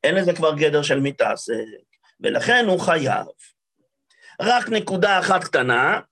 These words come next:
אומר תוספות, מתוך רש"י משמע שהפטור של מתעסק קיים רק מתי שהתכוונתי לחתוך את התלוש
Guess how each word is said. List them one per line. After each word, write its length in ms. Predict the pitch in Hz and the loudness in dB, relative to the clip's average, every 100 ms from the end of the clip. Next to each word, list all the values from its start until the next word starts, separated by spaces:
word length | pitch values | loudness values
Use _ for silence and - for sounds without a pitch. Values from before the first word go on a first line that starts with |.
| _ _ _ _ _ _ _ - | _ _ _ _ _ _ _ -6
אומר 280 | 131 240 | 0 2
תוספות, 420 | 233 262 262 233 170 | 2 0 2 0 -2
מתוך 400 | 170 254 254 190 | 0 0 0 2
רש"י 340 | 226 269 220 190 | 2 2 0 2
משמע 680 | 233 277 - 180 165 170 - _ _ _ _ _ _ | 2 0 0 2 2 2 -2 _ _ _ _ _ _
שהפטור 760 | - 151 135 127 - 269 208 143 | -2 0 0 -2 -2 0 0 0
של 180 | 165 | 0
מתעסק 800 | 170 190 220 277 277 226 202 190 - _ _ _ _ _ _ _ _ _ | 2 0 0 0 2 2 2 0 -6 _ _ _ _ _ _ _ _ _
קיים 460 | - 190 269 269 220 | 0 2 2 2 2
רק 520 | 240 262 175 147 - _ _ - | 2 2 0 -4 -16 _ _ -2
מתי 420 | 180 175 247 208 | 0 2 0 2
שהתכוונתי 840 | - 180 - 185 185 233 220 196 185 | 0 -2 0 2 4 2 0 0 0
לחתוך 840 | 165 - 226 202 151 127 - _ _ _ _ _ 156 | 0 0 2 2 2 -2 -14 _ _ _ _ _ -2
את 100 | 147 | 0
התלוש 720 | 131 131 98 131 160 - | 0 -2 -2 -6 -6 -8